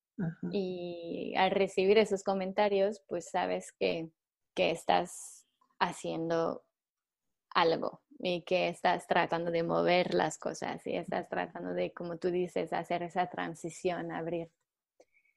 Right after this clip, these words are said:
Speaker 2: Y obviamente esa abertura o esa transición no puede gustar a todos.
Speaker 1: Sí.
Speaker 2: Y
Speaker 1: Y está bien también.
Speaker 2: y está bien,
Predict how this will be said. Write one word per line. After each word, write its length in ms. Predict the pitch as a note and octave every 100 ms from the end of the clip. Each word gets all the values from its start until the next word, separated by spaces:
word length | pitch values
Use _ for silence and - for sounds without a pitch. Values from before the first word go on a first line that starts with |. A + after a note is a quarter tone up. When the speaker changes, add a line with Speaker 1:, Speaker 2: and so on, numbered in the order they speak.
| _ _ _
Speaker 2:
Y 480 | A3+ A3 G#3 G3 F#3 -
obviamente 600 | G#3+ A3+ A3 A3 G#3+ A3
esa 240 | A3 G#3 F#3
abertura 760 | F3+ F3+ - A3 F#3+ G3 G#3 -
o 100 | E3+
esa 220 | E3 F3
transición 600 | F3 F3 F3 F3 F3+ F3+
no 140 | F3
puede 200 | - -
gustar 340 | - - - -
a 80 | E3
todos. 600 | - - - G#3 - - _ -
Speaker 1:
Sí. 260 | A#3 A3+ - _ _
Speaker 2:
Y 360 | F#3+ F3 F3 E3+ E3+ E3+ E3 D#3+ - - _ _ _ _ _ _ _ _ -
Speaker 1:
Y 80 |
está 260 | F#3 F#3+ F#3
bien 440 | A3 C4 D4+ G3+ E3+
también. 400 | D#3 E3+ G3 B3+
Speaker 2:
y 80 |
está 320 | A#3+ - A#3+ A#3
bien, 400 | B3 B3+ B3